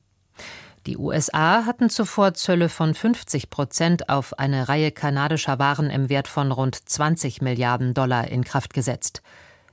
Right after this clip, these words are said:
Dazu zählen unter anderem Milchprodukte, Möbel und Hockeyschläger. Die Verhandlungen zwischen beiden Ländern waren in der Nacht zu Samstag gescheitert. Dem Iran nahestehende Hacker sollen einem Medienbericht zufolge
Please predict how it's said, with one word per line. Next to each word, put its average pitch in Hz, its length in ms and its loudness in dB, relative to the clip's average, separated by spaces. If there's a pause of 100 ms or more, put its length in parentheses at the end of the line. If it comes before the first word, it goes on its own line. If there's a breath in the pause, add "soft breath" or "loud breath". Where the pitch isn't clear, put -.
Dazu 180 200 0
zählen 202 300 2
unter 185 260 0
anderem 165 380 4
Milchprodukte, 196 720 0
Möbel 156 420 4
und - 300 0
Hockeyschläger. 117 760 -2 (1040 loud breath)
Die 202 120 4
Verhandlungen 214 600 6
zwischen 143 420 -2
beiden 147 280 0
Ländern 143 460 2
waren 131 320 0
in 139 140 0
der 131 140 0
Nacht 127 340 -2
zu 151 100 -2
Samstag 135 760 -2
gescheitert. - 720 -4 (2500 loud breath)
Dem 202 260 4
Iran 208 540 4
nahestehende 190 760 4
Hacker 147 500 0
sollen 156 380 2
einem 160 240 2
Medienbericht 160 640 2
zufolge 165 480 2